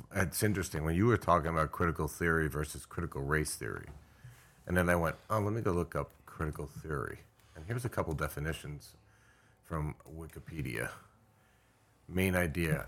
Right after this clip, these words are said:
it must account for society within a historic context,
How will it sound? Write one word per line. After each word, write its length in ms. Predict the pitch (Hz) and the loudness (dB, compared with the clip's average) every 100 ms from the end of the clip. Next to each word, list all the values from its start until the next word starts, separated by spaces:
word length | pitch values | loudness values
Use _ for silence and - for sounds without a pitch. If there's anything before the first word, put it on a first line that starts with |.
| - | -8
it 100 | 82 | -6
must 460 | 80 82 107 - 117 | -4 2 4 4 0
account 420 | - 98 90 - | 2 4 2 2
for 100 | 78 | -4
society 840 | - 82 - 82 80 73 - - - _ _ - _ | -2 -4 2 6 6 4 -2 -12 -16 _ _ -20 _
within 400 | 85 85 107 101 | 2 2 4 2
a 40 | 85 | 2
historic 600 | 82 - - 90 85 - | 0 -2 2 4 2 0
context, 760 | - 78 71 - - - - | 0 2 0 -4 -6 -8 -18